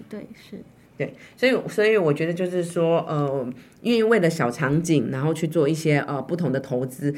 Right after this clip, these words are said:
Speaker 2: 会让这个戏的部分很精彩。
Speaker 1: 对，
Speaker 2: 对，对。
Speaker 1: 会加分很多。
Speaker 2: 嗯。
Speaker 1: 然后再来，呃，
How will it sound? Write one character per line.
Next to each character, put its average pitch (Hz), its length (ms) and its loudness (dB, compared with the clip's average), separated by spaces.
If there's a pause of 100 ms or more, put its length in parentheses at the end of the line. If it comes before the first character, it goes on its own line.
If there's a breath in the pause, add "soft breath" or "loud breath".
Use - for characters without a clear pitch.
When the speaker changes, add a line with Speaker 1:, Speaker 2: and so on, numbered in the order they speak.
(140 loud breath)
Speaker 2:
会 262 120 4
让 202 200 2
这 185 60 -4
个 156 100 0
戏 147 400 -2
的 131 100 -2
部 151 140 -2
分 147 160 0
很 135 180 -2
精 139 240 0
彩。 113 320 -6 (160)
Speaker 1:
对， 120 300 -12
Speaker 2:
对， - 0 -
对。 113 300 -2
Speaker 1:
会 185 180 0
加 233 180 -2
分 233 220 0
很 190 220 0
多。 185 440 -10 (220)
Speaker 2:
嗯。 165 220 -2 (960 loud breath)
Speaker 1:
然 247 140 -2
后 302 420 0
再 254 380 -2
来， 247 120 -8
呃， 220 380 -4